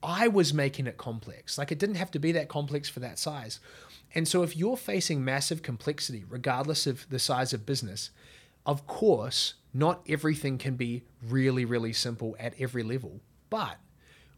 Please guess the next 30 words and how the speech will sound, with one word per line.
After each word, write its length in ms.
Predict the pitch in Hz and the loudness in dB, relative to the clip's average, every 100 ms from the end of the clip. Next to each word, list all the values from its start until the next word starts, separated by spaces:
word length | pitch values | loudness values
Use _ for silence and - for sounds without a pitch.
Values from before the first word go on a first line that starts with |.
| - | -2
oftentimes, 800 | 143 - 160 147 123 113 117 - | -2 0 -4 -2 -4 -4 -8 -8
it 120 | 127 | -8
can 120 | 127 131 | -4 -4
be 100 | 127 | -2
as 120 | 120 | -2
simple 340 | - 131 131 | -2 -2 -2
as 120 | 120 117 | -2 -2
we 100 | 107 | -4
let 180 | 104 | -4
it 120 | 101 - | -6 -10
be. 280 | 104 - - _ - _ _ - 120 | -18 -18 -20 _ -20 _ _ -14 -6
We 540 | 131 165 190 185 175 170 | 0 2 4 2 0 -4
create 380 | - 165 160 151 | -2 0 2 0
the 60 | |
complexity 760 | 151 139 147 139 - 165 240 208 135 | -2 0 -2 -2 -2 -2 -2 -6 -2
more 240 | 135 135 | 2 2
than 140 | 135 | 2
the 80 | 127 | -2
complexity 680 | 123 123 127 135 - 135 127 | -4 -6 -4 -6 -4 -4 -4
creates 500 | - 123 120 120 117 | -6 -4 -2 -4 -6
itself. 640 | 113 - 113 117 202 - - - - - | -2 0 0 -4 -8 -12 -20 -20 -20 -8
And 140 | 139 135 | -4 -2
so 80 | |
we 120 | 127 156 | 0 0
have 120 | 160 | 0
to 100 | 151 | -6
protect 600 | 117 - - 180 180 180 | -10 -6 -4 -2 0 0
ourselves 440 | 143 - 135 127 | 0 2 2 0
from 220 | - 123 - | -2 -6 -4
overcomplicating 960 | 123 127 127 - 139 135 - 120 117 | -4 -4 -4 -4 -6 -6 -4 -4 -4